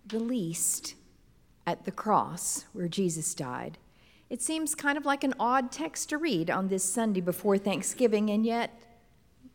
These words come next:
it might point to the very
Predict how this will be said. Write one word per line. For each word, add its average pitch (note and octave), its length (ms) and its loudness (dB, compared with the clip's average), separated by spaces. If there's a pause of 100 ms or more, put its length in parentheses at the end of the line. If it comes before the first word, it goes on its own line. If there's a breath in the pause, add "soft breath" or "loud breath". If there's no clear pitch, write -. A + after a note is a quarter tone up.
(200)
it F3+ 180 -6
might F#3+ 380 -2 (340)
point G3+ 360 -4
to - 100 -6
the F3 120 -2
very F#3 520 -2